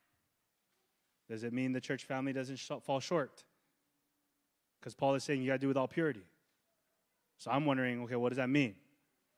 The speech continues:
How do I do that with all purity? Well, here in closing, the only way I think the church can be a family with all purity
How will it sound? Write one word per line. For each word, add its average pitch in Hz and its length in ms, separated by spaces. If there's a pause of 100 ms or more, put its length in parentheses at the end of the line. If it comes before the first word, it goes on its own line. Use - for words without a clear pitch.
(880)
How 143 100
do 143 60
I 135 60
do 139 160
that 131 140
with 117 100
all 127 140
purity? 131 440 (2000)
Well, 120 100
here 139 120
in 135 80
closing, 123 380 (920)
the 127 60
only 156 180
way 160 180
I 165 80
think 160 160
the 143 80
church - 380
can 143 180
be 139 140
a 135 80
family 156 480
with 143 160
all 139 120
purity 131 580